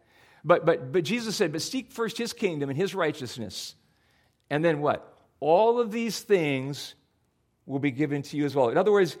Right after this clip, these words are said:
if you just put me first in all the categories of your life, everything will fall into place, and I will bless your life. When I was really young in ministry, um, I probably had been in ministry for maybe eight years, maybe, maybe ten.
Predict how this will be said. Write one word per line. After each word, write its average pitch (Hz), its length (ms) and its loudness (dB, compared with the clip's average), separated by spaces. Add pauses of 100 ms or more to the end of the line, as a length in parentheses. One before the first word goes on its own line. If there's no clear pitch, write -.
(140)
if - 140 -8
you 196 80 -4
just 254 180 -4
put 254 160 4
me 208 140 -2
first - 420 -4
in 123 140 -4
all 180 240 0
the 180 80 -6
categories 160 580 -6
of 117 80 -10
your 127 120 -4
life, 113 460 -6 (760)
everything 220 320 -10
will 190 60 -8
fall 175 260 -14
into 170 140 -12
place, - 540 -16 (460)
and 147 120 -2
I 185 140 6
will 185 180 2
bless 139 340 -2
your 143 80 -2
life. 127 400 -4 (360)
When 170 100 4
I 220 40 10
was 202 120 4
really 208 160 6
young 170 220 4
in 147 100 0
ministry, 156 560 -4 (340)
um, 131 420 0
I - 80 -6
probably - 280 -2
had 120 100 0
been 131 140 0
in 120 80 -4
ministry 127 340 -4
for 120 160 -8
maybe 117 340 -6
eight 110 200 -6
years, 110 420 -8
maybe, 110 240 -10
maybe 120 220 -8
ten. 107 340 -8